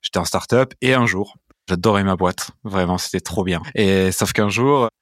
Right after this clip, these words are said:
du coup, ma C E O, euh, arrive au bureau, euh, sauf qu'elle s'installe pas, elle sort pas ses affaires, euh, et elle commence à pleurer. Et elle me dit qu'elle est épuisée et que,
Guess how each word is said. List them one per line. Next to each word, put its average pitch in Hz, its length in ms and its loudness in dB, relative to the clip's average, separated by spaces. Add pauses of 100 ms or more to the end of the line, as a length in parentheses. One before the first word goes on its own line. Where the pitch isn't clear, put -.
(100)
du 110 60 -12
coup, - 100 -4
ma 98 160 2
C 120 220 2
E - 20 4
O, 120 160 4
euh, 95 220 0 (160)
arrive 110 260 0
au 104 80 2
bureau, 113 500 2
euh, 95 140 -2
sauf - 160 -6
qu'elle 107 140 -2
s'installe 95 400 -2
pas, 110 180 2
elle 107 80 0
sort - 160 -8
pas 98 140 -2
ses 90 180 -4
affaires, 104 580 0
euh, 73 300 -10 (140)
et 92 80 -10
elle 87 200 -10
commence 98 320 -4
à 101 60 0
pleurer. 90 320 -2 (540)
Et 95 80 2
elle 92 140 4
me 98 40 2
dit 117 160 -4
qu'elle 101 180 2
est 98 60 4
épuisée 101 520 0
et 101 40 -2
que, 85 400 -2